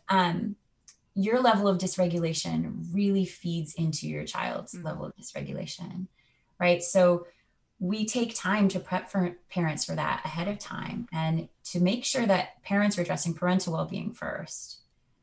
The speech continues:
Speaker 1: So when your child ex-, expect this pushback, what are the thoughts? What's the mantra you're gonna have to yourself, right? Like, you know, I, I'm a research no-,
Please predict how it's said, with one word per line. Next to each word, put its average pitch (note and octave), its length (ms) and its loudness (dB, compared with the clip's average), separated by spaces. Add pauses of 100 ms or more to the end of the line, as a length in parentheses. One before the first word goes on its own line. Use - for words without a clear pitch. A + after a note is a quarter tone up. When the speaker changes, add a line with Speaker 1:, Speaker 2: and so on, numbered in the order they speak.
(140)
Speaker 1:
So E3+ 420 4 (380)
when G3+ 260 2
your A3 140 2
child F#3 520 4 (120)
ex-, F3 300 -2 (420)
expect - 540 2
this G#3+ 200 -4
pushback, - 600 -8 (460)
what G3 240 4
are A#3+ 80 4
the A#3+ 120 4
thoughts? - 420 2
What's E3+ 220 -2
the G#3+ 80 0
mantra G3+ 320 4
you're E3+ 100 0
gonna E3+ 120 0
have G3 260 -2
to - 160 -6
yourself, E3+ 460 -8 (140)
right? E3+ 240 -2
Like, D3+ 280 -4 (760)
you F3+ 120 4
know, D#3 180 0
I, D#3+ 200 4 (380)
I'm F#3+ 180 8
a F#3 60 6
research G3 380 2
no-, D3+ 320 2